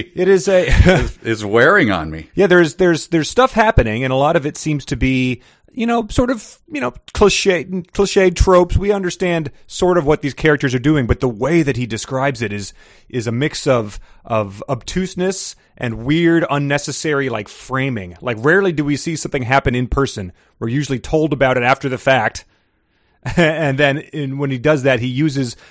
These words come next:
Speaker 1: uh, language, uh, that is not ex-, what, does not convey what he is, is trying to get across.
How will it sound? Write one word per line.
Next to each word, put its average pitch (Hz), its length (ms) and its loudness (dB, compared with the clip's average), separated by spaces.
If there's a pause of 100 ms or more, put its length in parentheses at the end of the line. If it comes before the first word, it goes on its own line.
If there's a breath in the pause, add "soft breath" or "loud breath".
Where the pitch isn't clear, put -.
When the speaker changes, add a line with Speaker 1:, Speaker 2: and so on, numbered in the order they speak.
(160 soft breath)
Speaker 1:
uh, 113 600 -2
language, 170 720 0 (280 soft breath)
uh, 139 180 0
that 143 120 -2
is 135 140 -4
not 160 420 -2
ex-, 131 220 -6
what, 151 280 -2 (440)
does 175 120 4
not 214 140 8
convey 165 380 4
what 131 200 4
he 143 200 0
is, 117 200 -2
is 120 200 -8
trying 139 300 0
to 127 120 -4
get 113 160 0
across. 98 480 -6